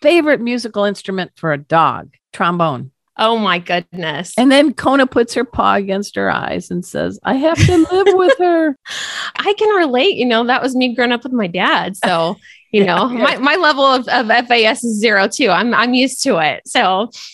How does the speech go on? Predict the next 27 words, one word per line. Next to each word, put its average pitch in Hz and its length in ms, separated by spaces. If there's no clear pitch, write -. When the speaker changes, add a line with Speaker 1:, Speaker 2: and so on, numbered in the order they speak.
Speaker 2:
um, 233 460
no, 180 420
but 233 80
I 240 80
love 185 220
your 165 100
jokes. - 280
Just 202 220
Speaker 1:
But 294 160
Speaker 2:
as 226 60
a - 20
Speaker 1:
I 285 60
Speaker 2:
side 269 100
Speaker 1:
do 320 60
Speaker 2:
note. 330 180
Speaker 1:
like 254 260
how 262 140
you 220 340
distinguished. 196 960
There 220 140
is 220 200
a 208 100
fear 254 380
free 233 540
pets 220 300
dot 202 220
com 202 500